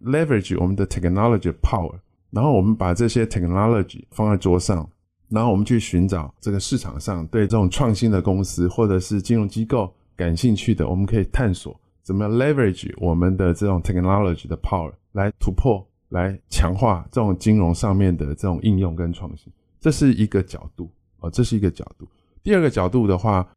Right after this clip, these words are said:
至少我个人认为，我们应该是去跟国际上的这种 fintech 的 hub 去做强强连接。啊，为什么呢？因为过去这四五年来，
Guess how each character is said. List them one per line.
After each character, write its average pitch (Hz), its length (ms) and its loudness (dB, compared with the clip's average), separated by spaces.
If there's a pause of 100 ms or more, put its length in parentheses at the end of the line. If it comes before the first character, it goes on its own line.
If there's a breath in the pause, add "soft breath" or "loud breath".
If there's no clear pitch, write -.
(140)
至 185 120 -2
少 101 160 0
我 82 80 -2
个 123 140 -2
人 101 120 2
认 104 200 2
为， 73 280 0
我 98 120 2
们 113 120 2
应 131 100 2
该 123 220 2
是 117 300 0
去 - 180 -2
跟 117 220 0
国 101 200 0
际 120 160 0
上 98 300 -2
的 80 120 -2
这 95 160 0
种 78 220 -6 (400)
fintech 117 440 0
的 87 120 -4
hub 85 340 -6 (400)
去 120 180 0
做 107 300 0
强 92 280 0
强 87 220 0
连 80 200 0
接。 82 300 -8 (420)
啊， 87 180 -8 (160)
为 175 140 0
什 - 180 2
么 71 100 -4
呢？ 73 220 -8 (400)
因 156 160 -2
为 156 60 0
过 151 160 0
去 147 140 0
这 139 120 4
四 143 180 -2
五 110 100 4
年 82 180 2
来， 80 340 2